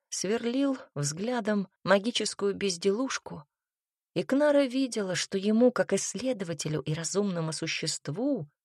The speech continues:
покоряющему космические пространства, сложно принять её слова за правду. Поэтому она положила ладошку ему на руку, заставив его напрячься,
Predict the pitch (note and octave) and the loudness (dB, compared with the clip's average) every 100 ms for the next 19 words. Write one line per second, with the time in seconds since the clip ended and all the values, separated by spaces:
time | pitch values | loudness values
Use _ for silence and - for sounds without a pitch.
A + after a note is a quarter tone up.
0 | _ - D3 F3 F3+ D#3+ - D#3+ D3+ E3+ | _ -2 0 2 2 2 2 0 2 0
1 | - F#3 E3 - E3 D#3 E3 C#3+ - A3+ | 0 -4 -4 -2 -4 0 -2 -2 -2 -2
2 | G#3 - D#3 D3+ - - _ - D3+ G#3+ | -2 0 0 0 -8 -20 _ -6 2 4
3 | D4 D#4 C#4+ D4 C4+ B3 D3 - D3+ D#3 | 2 0 0 0 2 0 -2 -4 -4 -4
4 | - D#3+ D#3+ D#3 D#3+ G3 G#3+ D#3+ D#3+ - | -4 -4 -4 -4 -6 -6 -8 -8 -12 -14
5 | _ _ _ _ _ _ _ _ _ - | _ _ _ _ _ _ _ _ _ -6
6 | A#3+ D#4 C#4 B3 A3 A3+ G3+ G3+ F#3 G#3 | 0 2 4 4 4 2 0 0 0 0
7 | F3+ F3+ F#3+ F#3 - F3 F3+ F3 G#3+ B3+ | 0 0 0 -2 -4 -4 -4 -4 -4 -4
8 | A3 - G3+ - F3+ - C4 B3+ A3 - | -6 -2 -2 2 2 2 -4 -2 -2 -2
9 | F#3+ G#3 G3 - A#3+ C4 - - - | 0 2 2 0 0 0 -4 -6 -8